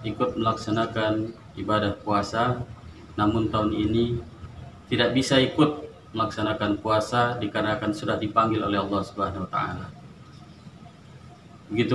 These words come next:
pula dengan adanya wabah virus corona ini yang menyebabkan puluhan, bahkan mungkin ratusan umat muslim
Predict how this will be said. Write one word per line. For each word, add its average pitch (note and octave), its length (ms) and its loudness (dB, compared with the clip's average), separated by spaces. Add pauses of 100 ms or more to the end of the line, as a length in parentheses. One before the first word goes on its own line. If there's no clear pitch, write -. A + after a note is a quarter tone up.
pula C3 640 8
dengan A2+ 240 2
adanya A2 480 4
wabah A2 560 8
virus A2 240 0
corona G#2+ 480 4
ini A#2 480 0 (600)
yang A2 160 4
menyebabkan A2 720 4
puluhan, A#2 640 4
bahkan A#2 320 6
mungkin A#2+ 400 4
ratusan B2 640 6 (560)
umat A#2 320 4
muslim C3 480 4